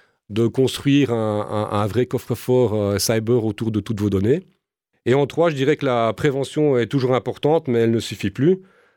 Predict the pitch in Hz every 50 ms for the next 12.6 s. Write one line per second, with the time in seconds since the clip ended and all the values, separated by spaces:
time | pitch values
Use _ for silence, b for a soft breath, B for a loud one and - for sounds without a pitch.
0 | b b _ - 95 98 98 95 98 101 104 98 - - 123 110 - 135 120 113
1 | 120 120 123 131 131 120 117 113 110 110 110 107 98 107 110 110 110 101 - -
2 | - 117 107 110 110 - - - 127 127 113 - - 107 104 101 104 104 104 101
3 | 95 98 101 101 104 101 90 90 85 110 98 - - 98 87 - - 117 143 165
4 | 165 - - b b b b b b b _ - 104 104 - - 110 110 107 -
5 | - 117 120 117 113 110 110 107 101 104 101 b b b b b b b _ _
6 | - 92 98 98 95 - 113 - - 131 117 117 117 117 113 107 95 104 101 107
7 | - 110 110 - - - 120 107 113 117 117 127 135 139 127 - _ - 117 107
8 | 98 107 104 104 101 101 101 101 95 113 110 98 107 113 113 120 117 110 b b
9 | b b b b b - 95 98 95 98 98 101 104 104 101 - 107 - - -
10 | - - 110 117 117 113 107 104 101 98 98 95 95 104 110 107 104 110 - -
11 | 120 104 - 113 101 107 - 120 123 131 123 - - 98 - - 123 120 107 104
12 | 113 120 123 123 110 101 - - 120 117 - B